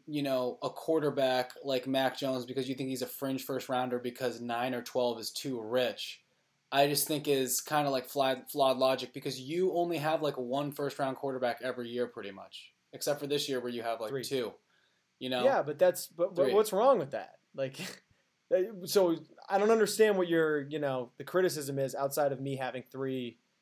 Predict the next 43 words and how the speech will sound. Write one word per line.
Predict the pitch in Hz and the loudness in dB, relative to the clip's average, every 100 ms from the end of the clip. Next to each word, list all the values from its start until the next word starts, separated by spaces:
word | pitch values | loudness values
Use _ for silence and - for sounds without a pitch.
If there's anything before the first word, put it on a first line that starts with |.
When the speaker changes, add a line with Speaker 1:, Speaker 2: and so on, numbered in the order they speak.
| _ _ _ _ _ _ _ - - | _ _ _ _ _ _ _ -4 8
Speaker 1:
Well, | 233 233 - 196 | 8 8 0 -4
just | 208 226 | -2 -2
because | 220 208 180 185 | 4 6 6 2
it's | 175 - | 0 2
such | - 190 175 | 4 2 2
an | |
important | 165 147 170 156 | -4 0 0 0
position | 143 151 156 151 139 | 0 0 2 0 -2
at | 139 143 - | 2 2 0
quarterback | - 147 147 156 175 147 - - _ - | -2 0 2 6 8 6 0 -18 _ -4
Speaker 2:
I | 185 | -2
kinda | 196 262 | 6 8
Speaker 1:
that | - | 8
Speaker 2:
disagree. | 302 269 185 175 285 226 - | 6 4 2 0 2 0 -4
Speaker 1:
passing | - 180 185 202 170 151 - - | 2 4 6 4 2 0 -6 0
Speaker 2:
Like, | 202 | 6
I | 208 | 6
think | 302 | 6
it's, | 294 240 | 6 4
uh, | 180 - | 2 2
obviously | 208 233 220 190 | 4 4 2 6
really | 208 196 | 6 6
important, | 151 185 208 170 | 2 4 6 6
but | 160 | 4
I | 156 | 4
don't | 180 185 | 4 4
think | 202 | 2
it, | 185 | 2
like, | 156 135 | 0 -2
defines | 156 - 156 156 170 143 | -10 0 0 2 -2 -2
your | 147 | -6
team | - 165 160 143 135 | -6 -6 -4 -4 -6
to | 143 | -6
the | 135 | -8
point | 147 147 143 | -6 -6 -4
where | 135 127 123 120 113 _ _ _ _ _ _ | -4 -2 -4 -6 -10 _ _ _ _ _ _
you | 160 160 | -4 -2
have | 131 175 165 | 0 0 0
to | 165 | -4
take | 170 165 | -2 -4
a | |
quarter-, | 147 165 165 160 - _ | -2 2 2 0 -6 _
like, | 175 175 - | 4 4 -2